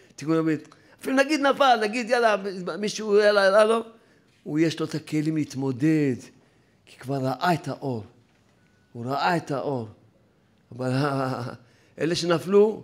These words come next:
נכון, הם היו דתיים כמו אבותם. זה הבנתי. אחרי שקראתי, שאני אמרתי את השיעור בעצמי, אחר כך ראיתי את זה בתהילים, אמרתי, "עכשיו אני מבין."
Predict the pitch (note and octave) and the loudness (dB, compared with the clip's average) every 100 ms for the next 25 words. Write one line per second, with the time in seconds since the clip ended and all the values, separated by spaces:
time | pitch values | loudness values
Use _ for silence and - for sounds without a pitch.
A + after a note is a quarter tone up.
0 | - - - A#3 C#4 A3 G3 G#3 G3+ G#3+ | -14 -6 0 4 4 6 4 4 2 0
1 | F#3+ D#3+ F#3+ F3+ E3 E3+ C3 G#2 - _ | -4 2 4 4 2 2 2 -4 -18 _
2 | C3 D#3+ D#3 E3 - D3+ - - - - | -4 0 2 2 0 -6 -8 -20 -20 -20
3 | - C3+ F#3+ F#3 E3 D#3+ - B2 - B2+ | -10 0 2 2 2 0 -2 -8 -10 -2
4 | D#3 F3+ E3 D3+ C3+ - - - _ _ | 2 2 4 0 0 -16 -20 -20 _ _
5 | _ _ _ _ _ - - C#3+ F3+ E3+ | _ _ _ _ _ -10 -2 4 4 4
6 | D#3+ D3 D#3 - E3 E3+ D3+ D3 D3+ D3+ | 0 0 -2 0 4 4 4 0 0 0
7 | D3 C#3+ D#3+ D#3 D#3 D3 D3 D3+ F3 D#3 | 0 0 0 0 -2 0 0 4 4 4
8 | C#3 A#2+ A#2 - C#3 B2+ A#2+ A#2 | 2 -6 -12 -10 -8 -8 -8 -10